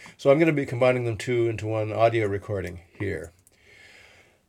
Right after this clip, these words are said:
Uh, let's dive into it. And the, this piece, as I said, on, published on February ninth, was entitled Modern Mono. I've just finished setting up a new Mac, fourteen-inch MacBook Pro, M two Pro, thirty-two gig, four terabytes.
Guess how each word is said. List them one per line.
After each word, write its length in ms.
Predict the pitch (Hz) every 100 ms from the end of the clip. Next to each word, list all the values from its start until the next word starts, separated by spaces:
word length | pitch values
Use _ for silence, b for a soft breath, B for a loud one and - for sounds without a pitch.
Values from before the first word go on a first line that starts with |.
| _ _
Uh, 200 | 120 117 117
let's 160 | 127
dive 220 | - 165
into 280 | 226 190 131
it. 200 | 87 -
And 160 | 131 123
the, 120 | 123
this 180 | 123 156
piece, 420 | - 151 143 -
as 180 | 131 127
I 40 |
said, 300 | 123 123 120
on, 300 | 123 117 117
published 300 | 117 120 117
on 60 | 107
February 340 | 117 117 117
ninth, 300 | 113 98 110
was 160 | 117 110
entitled 420 | 107 117 117 101 b b
Modern 500 | 104 113 135 147 135
Mono. 420 | 110 143 120 82 - _ _ _ _ _ _ _ B B -
I've 180 | 185
just 200 | 185 190
finished 260 | - 160 -
setting 280 | - 143 131
up 100 | 127
a 60 |
new 160 | 120 120
Mac, 400 | 117 104 127 - b _
fourteen-inch 540 | 131 127 131 120 120
MacBook 360 | 117 113 127 127
Pro, 300 | 117 113 117
M 160 | 117
two 180 | 113 120
Pro, 280 | 113 113 117
thirty-two 340 | 117 127 117
gig, 240 | 117 113 107
four 200 | 113 120
terabytes. 520 | 113 107 107 113 -